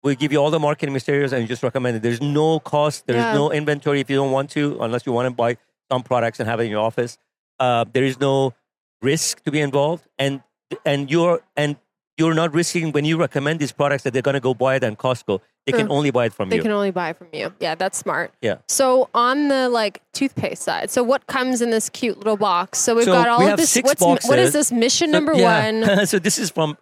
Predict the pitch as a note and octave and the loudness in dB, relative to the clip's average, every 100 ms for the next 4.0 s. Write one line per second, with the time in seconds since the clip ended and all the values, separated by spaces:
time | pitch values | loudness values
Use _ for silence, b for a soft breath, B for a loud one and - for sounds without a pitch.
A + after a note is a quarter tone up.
0 | _ _ _ D#3 B2 F#3+ E3+ - C#3 B2 | _ _ _ -2 0 0 2 2 0 0
1 | G#2+ G2+ G#2+ C3 A#3 A3 G#3 - C4 A#3+ | 0 2 0 0 -2 -2 -4 -2 -2 -2
2 | A2+ C3 - A#2+ A#2 A#2+ G#2+ - - A2+ | -4 -6 -6 -4 -2 -2 -4 -4 -6 -8
3 | G2 G#2+ G2 - A#3 G3 C3+ C#3 B2+ A#2+ | -6 -6 -8 -4 -2 0 0 0 0 -2